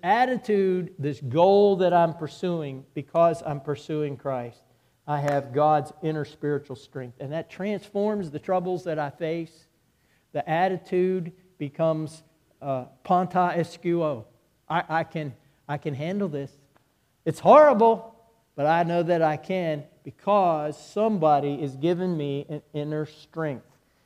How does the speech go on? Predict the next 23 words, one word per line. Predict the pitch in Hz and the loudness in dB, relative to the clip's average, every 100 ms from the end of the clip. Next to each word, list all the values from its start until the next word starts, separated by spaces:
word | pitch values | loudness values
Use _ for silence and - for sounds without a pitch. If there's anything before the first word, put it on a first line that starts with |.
| _ _ - | _ _ -8
And | 143 139 135 - | -6 -6 -8 -10
this | 131 160 151 - _ | -4 -4 -6 -16 _
inner | 165 170 160 | -4 -2 -4
strength | - - - 180 196 151 - _ _ _ - | -8 -18 -8 -2 -2 -2 -8 _ _ _ -6
is | 147 127 | -6 -6
greater | 117 131 160 180 170 175 175 - - | -8 0 2 4 2 -2 -6 -10 -12
than | 135 170 160 139 131 131 156 - _ _ _ _ _ _ _ 139 | -2 0 0 0 -4 -6 -10 -12 _ _ _ _ _ _ _ -6
the, | 147 143 - | -6 -6 -14
the, | 139 143 135 131 _ 139 135 _ _ _ _ - | -8 -6 -6 -10 _ -20 -20 _ _ _ _ -14
the | 143 | -14
trial, | - 165 160 156 139 117 113 _ - | -4 0 0 0 -2 -6 -12 _ -12
the | |
disability. | 127 143 - 139 135 139 127 117 113 _ _ _ - | -10 -10 -10 -8 -2 0 -2 -4 -10 _ _ _ 0
Um, | 139 131 - _ _ _ _ _ _ - _ _ _ | 0 0 -10 _ _ _ _ _ _ -20 _ _ _
I, | 165 165 165 | 0 4 2
I | |
just | 160 | 2
want | 156 147 | -4 -4
to | |
close | - 160 156 | 2 4 4
with | 143 123 | 0 -6
this | 135 - | -8 -8
verse | 127 123 117 - | -6 -6 -8 -18